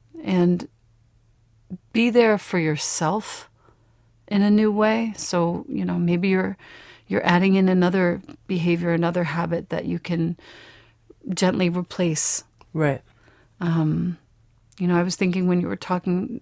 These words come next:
Speaker 1: there might be somebody listening who just needs to be more kind to their kid, more kind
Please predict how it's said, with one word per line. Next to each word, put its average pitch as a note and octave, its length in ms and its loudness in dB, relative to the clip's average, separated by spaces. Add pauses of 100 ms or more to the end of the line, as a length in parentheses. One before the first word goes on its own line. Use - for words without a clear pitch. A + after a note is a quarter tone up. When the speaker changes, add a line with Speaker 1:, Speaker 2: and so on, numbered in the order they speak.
Speaker 1:
there G3 200 -4
might F#3+ 180 0
be G3 80 -4
somebody F#3+ 340 0
listening F3+ 400 -2
who F#3 100 0
just F#3+ 200 -6
needs G#3 280 -4
to G#3+ 80 -10
be G3 280 -6 (720)
more G3 160 0
kind F#3+ 440 -2
to G3+ 100 -4
their F3 140 -2
kid, - 480 -6 (120)
more F3+ 200 -6
kind F#3 520 -2